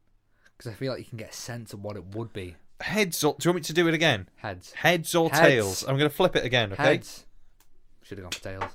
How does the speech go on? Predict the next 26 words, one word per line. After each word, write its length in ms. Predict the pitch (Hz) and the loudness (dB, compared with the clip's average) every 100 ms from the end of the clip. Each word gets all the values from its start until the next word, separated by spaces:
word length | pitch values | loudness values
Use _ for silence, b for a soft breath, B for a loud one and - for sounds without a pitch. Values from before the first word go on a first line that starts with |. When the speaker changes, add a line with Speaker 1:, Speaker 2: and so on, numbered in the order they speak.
| - | -6
Speaker 2:
Oh, 200 | 185 151 | -4 -4
shit. 500 | - - 165 147 - - | -8 -10 -8 -8 -10 -10
Speaker 1:
Oh 40 | |
Speaker 2:
I 40 | 131 | 0
dropped 180 | 165 | 0
the 60 | 160 | 0
Speaker 1:
God. 40 | |
Speaker 2:
coin. 300 | 170 156 143 123 b b b b b - - - | -4 -4 -6 -10 b b b b b -20 -14 -4
And 140 | 170 | -4
again. 340 | 170 175 127 123 - - | 0 -2 -2 -8 -18 -18
Speaker 1:
This 140 | 107 117 | -18 -16
is 120 | 117 | -18
exciting. 600 | 101 - 98 92 107 110 - - | -16 -12 -12 -12 -14 -18 -20 -10
Speaker 2:
Heads 320 | - 156 143 | 0 2 4
or 40 | 165 | 4
Speaker 1:
Heads. 120 | 170 | 6
Speaker 2:
tails? 580 | 175 156 117 104 - - - - - - - - - - - | 6 6 4 2 -2 -4 -8 -10 -12 -12 -12 -10 -8 -6 -6
Fuck. 400 | - - 262 - - | -8 2 2 2 -6
Speaker 1:
Fucking 320 | - 131 117 113 | -14 -14 -14 -12
knob. 240 | 147 135 - - - - - - - - - - - - - _ | -12 -12 -16 -20 -14 -14 -14 -16 -16 -18 -20 -20 -20 -20 -20 _
Speaker 2:
What 160 | - 135 | -2 0
you 60 | 131 | 2
saying? 200 | 147 196 | 4 6
Speaker 1:
Heads, 480 | 277 294 156 - | 10 8 6 -6
you 100 | 170 | -8
fuck. 640 | 139 - - 320 220 - | -10 2 10 10 10 2